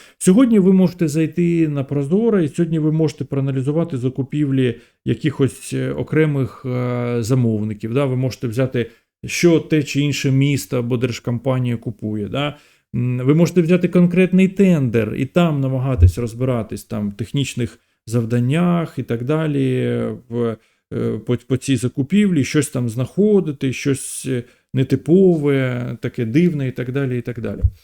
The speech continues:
Але ви не можете зручно зробити те, про що я вам тільки що сказав. Да? Ви не можете з-, зараз отак з'ясувати, а за скільки купує, м, папір А чотири, наприклад, та чи інша мерія, чи за скільки купує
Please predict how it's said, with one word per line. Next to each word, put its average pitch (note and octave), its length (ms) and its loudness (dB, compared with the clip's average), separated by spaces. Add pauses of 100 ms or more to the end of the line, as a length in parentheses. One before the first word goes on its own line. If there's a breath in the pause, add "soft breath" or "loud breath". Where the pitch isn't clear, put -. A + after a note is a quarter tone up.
(420 loud breath)
Але F3 260 4
ви G3 100 6
не G3+ 100 8
можете F3+ 420 4
зручно F3+ 460 2
зробити D3 440 0
те, E3+ 500 0 (140)
про C3+ 120 -4
що D3+ 200 -2
я C#3+ 100 0
вам C3+ 160 -2
тільки C3 200 -6
що B2 160 -6
сказав. A#2 440 -8
Да? D3+ 140 0
Ви D3+ 120 0
не G#3 100 6
можете D3 360 2
з-, B2+ 240 -8
зараз B2 400 -2
отак G3+ 360 0 (380)
з'ясувати, C#3 920 0 (240 loud breath)
а C3 120 0
за C#3 120 2
скільки G3 420 2
купує, C#3+ 760 0 (140)
м, C3 180 -8
папір C#3 340 -4
А C3 100 0
чотири, D#3+ 500 0
наприклад, B2 520 -6
та C3 140 -4
чи C3 180 -8
інша B2 240 -4
мерія, D3 380 -2
чи - 180 -8
за A#2+ 100 -6
скільки - 360 -8
купує B2+ 640 -2